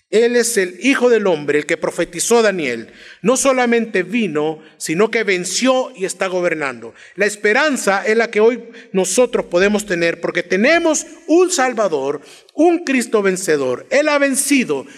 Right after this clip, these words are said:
y está reinando, y Él se enseñorea, gobierna y preserva su iglesia,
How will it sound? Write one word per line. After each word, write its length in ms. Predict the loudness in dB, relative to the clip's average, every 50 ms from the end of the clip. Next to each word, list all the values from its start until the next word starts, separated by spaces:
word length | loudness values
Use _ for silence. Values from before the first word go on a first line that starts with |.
| -16 -4
y 80 | -2 -2
está 260 | -2 -2 -2 -4 -2
reinando, 800 | 0 0 0 0 0 0 -2 -2 -2 -4 -6 -8 -10 -10 -10 -14 -12
y 180 | -2 0 2
Él 260 | 4 4 2 0 -2
se 140 | 0 0 0
enseñorea, 760 | 0 0 -2 -2 -2 0 0 0 0 0 0 0 -2 -4 -8 -12 -18 -20 -20 -20 _ _ -4
gobierna 800 | 0 0 0 0 0 0 2 2 0 -2 -4 -4 -4 -6 -6 -10 -18 -20 _ -10
y 100 | -10 -6
preserva 840 | -4 -2 0 0 0 0 2 0 0 -2 -4 -4 -4 -4 -4 -6 -12 -20 _
su 220 | -6 -6 -2 -2 -2
iglesia, 640 | -4 -4 -4 -6 -6 -6 -6 -8 -10 -10 -14 -14